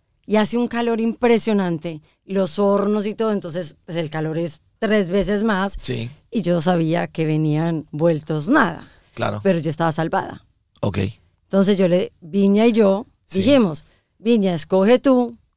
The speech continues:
Speaker 1: a las otras dos y yo escojo a los que están crudos".
Speaker 2: Sí.
Speaker 1: Y eso fue lo que pasó. Entonces todo el mundo dijo que yo jugué a perder.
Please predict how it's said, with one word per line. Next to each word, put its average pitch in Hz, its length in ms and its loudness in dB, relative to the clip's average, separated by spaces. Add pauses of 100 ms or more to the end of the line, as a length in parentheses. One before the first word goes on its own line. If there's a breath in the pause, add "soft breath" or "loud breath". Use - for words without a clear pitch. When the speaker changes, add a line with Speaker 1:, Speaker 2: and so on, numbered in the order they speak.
(160)
Speaker 1:
a 160 100 0
las 156 160 0
otras 214 320 0
dos 254 460 2 (220)
y 214 100 -6
yo 226 200 4
escojo 247 520 0
a 285 80 -4
los 285 140 -4
que 330 80 -8
están 415 200 -4
crudos". 494 540 4
Speaker 2:
Sí. 104 320 -8 (400)
Speaker 1:
Y 220 80 -2
eso 185 160 0
fue 214 80 2
lo 214 80 2
que 196 100 -4
pasó. 170 220 -2
Entonces 180 260 -2
todo 180 100 -2
el 175 40 -2
mundo 180 220 -2
dijo 180 260 -2 (340 soft breath)
que 214 140 2
yo 190 160 2
jugué 175 240 2
a 175 60 2
perder. 180 760 0